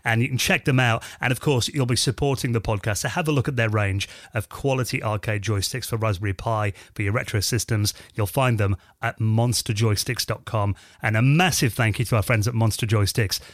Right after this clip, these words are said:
for their support of the Retro Hour podcast. Now, can we just take a moment to say a huge thank you to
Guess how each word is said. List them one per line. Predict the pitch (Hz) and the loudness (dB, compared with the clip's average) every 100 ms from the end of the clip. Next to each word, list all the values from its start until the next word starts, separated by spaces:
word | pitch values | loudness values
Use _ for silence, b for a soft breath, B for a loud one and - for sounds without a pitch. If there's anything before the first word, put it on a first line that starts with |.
| B | B
for | - | -2
their | 110 101 | 0 0
support | - 104 107 95 - | 0 -2 -2 -2 -2
of | 117 98 | -6 -2
the | 95 | -2
Retro | 98 - - 104 - | -2 -2 -2 0 -2
Hour | 101 98 | -2 -2
podcast. | - 104 92 98 90 80 - - _ _ _ _ _ 151 | -2 -4 -4 -4 -2 -4 -6 -12 _ _ _ _ _ -2
Now, | 160 | 2
can | 285 | 2
we | 269 | 4
just | 226 | 2
take | 233 180 | 2 2
a | |
moment | 170 160 135 | 4 2 2
to | 127 | 0
say | - 143 139 | 2 0 2
a | 120 | 0
huge | - - 190 131 - | -2 0 0 0 0
thank | 135 107 - | 0 0 -2
you | 110 | -4
to | - 127 110 101 | 0 2 2 2